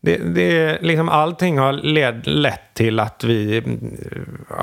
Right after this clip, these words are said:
har blivit mer modiska egentligen. Och, och liksom hela den här, att vi har så jäkla bråttom, eh, att växa och liksom, eh, sådär. Det, det är ju, det är liksom,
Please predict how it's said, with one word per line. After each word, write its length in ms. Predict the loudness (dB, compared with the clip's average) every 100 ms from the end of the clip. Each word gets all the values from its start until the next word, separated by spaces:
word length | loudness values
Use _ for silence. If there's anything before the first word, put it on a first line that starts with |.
| -4
har 120 | -2
blivit 280 | 0 0 0
mer 340 | 0 2 2
modiska 680 | 2 0 -2 -4 -2 0 2
egentligen. 460 | 2 0 -4 -6 -6 -10 -20 -16
Och, 300 | -2 0 0 -2 -14 _ _ _ _ _ _ 0
och 180 | 2 2
liksom 320 | 2 0 0 -6 -12
hela 260 | 0 2 2
den 120 | 2
här, 260 | 2 0 -4 -10 -20 -20 -20 -20 -6
att 200 | -4 2
vi 40 |
har 100 | 2
så 140 | 2 0
jäkla 720 | 2 2 2 -2 -6 -2 0
bråttom, 760 | 0 0 -2 _ 0 0 0 -6 -10 -6
eh, 320 | 0 0 0 -2 0
att 260 | -2 -2 -4
växa 920 | -4 -4 -4 -2 -2 0 2 2 0
och 240 | 0 0
liksom, 600 | -2 -2 0 0 0 -2
eh, 500 | -2 -2 -2 -4 -6
sådär. 280 | -2 0 0
Det, 200 | 0 -2 -2
det 140 | -2
är 180 | 0 0
ju, 120 | -2
det 380 | 0 0 0 -2
är 40 |
liksom, 400 | -4 -4 -2 -2